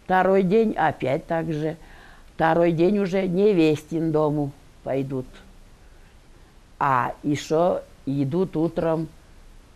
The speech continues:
сначала утром идут блины кушать, блины пекут.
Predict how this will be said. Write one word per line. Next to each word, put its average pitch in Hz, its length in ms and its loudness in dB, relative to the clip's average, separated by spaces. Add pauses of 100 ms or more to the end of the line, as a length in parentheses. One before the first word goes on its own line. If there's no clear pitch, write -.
(960)
сначала 160 500 0
утром 160 440 -2
идут 147 300 -2 (220)
блины 165 440 4
кушать, 123 420 -6
блины 165 380 2
пекут. 123 400 -6